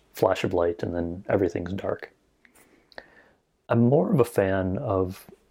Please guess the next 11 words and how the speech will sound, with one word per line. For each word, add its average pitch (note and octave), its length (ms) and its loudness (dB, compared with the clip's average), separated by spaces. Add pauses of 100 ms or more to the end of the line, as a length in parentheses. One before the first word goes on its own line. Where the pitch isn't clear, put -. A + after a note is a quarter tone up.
(160)
taking F#2+ 680 -2
the F#2 100 2
long F2+ 460 2
view, B2 300 -8 (640)
taking - 320 -4
the F2 100 -6
long, F2+ 640 4
long, E2+ 420 0
long, E2 340 -6
long F2 540 2
view - 300 -12